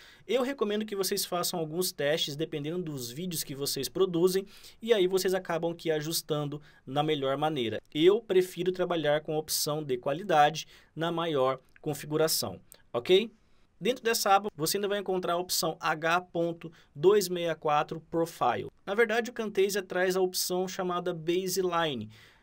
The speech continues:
Porém, você pode aumentar essa sua configuração para Height, ou seja, a maior configuração de projeto. Caso ele já esteja nessa opção, não precisem alterar. Na aba Audio Settings, eu vou encontrar a opção Encode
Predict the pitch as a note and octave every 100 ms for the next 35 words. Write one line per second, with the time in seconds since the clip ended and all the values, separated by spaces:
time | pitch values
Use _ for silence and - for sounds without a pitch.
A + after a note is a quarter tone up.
0 | _ _ - C#4+ G3+ G#3+ G#3 - - F#3+
1 | F#3 F3+ F#3 F#3 G3 G3+ F#3 F3 F3+ F3+
2 | F3+ - F3 E3+ F3 E3+ F3 E3+ E3+ -
3 | D#3 D#3+ D#3+ D#3+ D#3+ - E3+ D#3+ D3 A#2
4 | C3+ - C#3 C#3+ D#3+ D3 C#3+ C3+ D3 D#3+
5 | D#3+ - D#3 D3+ C#3+ - C#3+ E3 - -
6 | - - C#3+ D#3+ E3 C#3 C3 G#2 - _
7 | - F3 F#3+ E3 D#3 D#3 D#3 - D#3+ F#3
8 | F3+ D3+ C#3+ D3+ F#3+ - F3 F3 E3 F3+
9 | D#3 - C#3+ C#3+ C#3+ C#3 C#3 D#3 C#3 F#2+
10 | - - - B3 G#3 G#3+ G#3+ - F3+ F#3
11 | F3+ F3+ F3+ E3 D#3+ - E3+ E3 E3 D#3+
12 | D3+ D3 D3+ D3+ - D3 - F3 D#3+ -
13 | E3 D#3+ D#3+